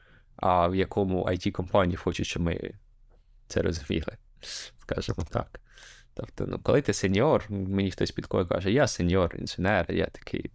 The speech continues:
типу, ну, "Окей, чим ти займаєшся?" То це взагалі мені нічого не каже. Ти можеш бути джуніором, а ти можеш бути, ти можеш цікавитися A I, і ти будеш крутіше в моїх очах, ніж той сеньор, який сеньор,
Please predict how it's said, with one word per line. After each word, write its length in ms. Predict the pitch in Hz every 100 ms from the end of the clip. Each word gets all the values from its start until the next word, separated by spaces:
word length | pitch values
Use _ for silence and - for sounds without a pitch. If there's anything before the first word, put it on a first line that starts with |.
| -
типу, 240 | - -
ну, 180 | - - - _ - - - _ _ _ - -
"Окей, 480 | 135 - 85 95 120 -
чим 200 | - 113
ти 140 | 98 107
займаєшся?" 560 | 92 87 85 - - - - - - -
То 120 | - 117
це 120 | -
взагалі 240 | - 107 120
мені 120 | 87
нічого 260 | 85 -
не 60 | -
каже. 320 | - 104 85 -
Ти 100 | -
можеш 200 | 110 135
бути 240 | 104 104 95
джуніором, 640 | 95 87 101 147 85 87 - _ _ - _ _ -
а 120 | 98
ти 100 | 98
можеш 240 | 104 104 98
бути, 460 | 90 98 98 92 - _
ти 120 | -
можеш 240 | 98 92 -
цікавитися 460 | 95 104 98 -
A 180 | 92 98
I, 180 | 143 90
і 160 | 87
ти 120 | - 95
будеш 480 | 92 90 - - _ _ _ -
крутіше 560 | - 101 92 127 123 101
в 60 | 90
моїх 300 | 90 90 90
очах, 380 | 87 110 107
ніж 180 | 92 -
той 140 | - 90
сеньор, 580 | - 85 98 113 - -
який 280 | 85 - 90
сеньор, 580 | - 85 110 135 80